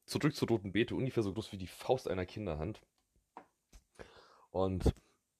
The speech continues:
die schneiden wir dann in ganz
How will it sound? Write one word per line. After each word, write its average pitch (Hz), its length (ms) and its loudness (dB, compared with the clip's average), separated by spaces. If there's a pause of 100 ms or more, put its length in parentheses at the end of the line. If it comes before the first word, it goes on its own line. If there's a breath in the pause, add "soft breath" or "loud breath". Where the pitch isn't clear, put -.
(140)
die 117 340 4
schneiden 104 560 2
wir 104 80 6
dann 104 240 2 (540)
in 95 160 2
ganz 98 560 0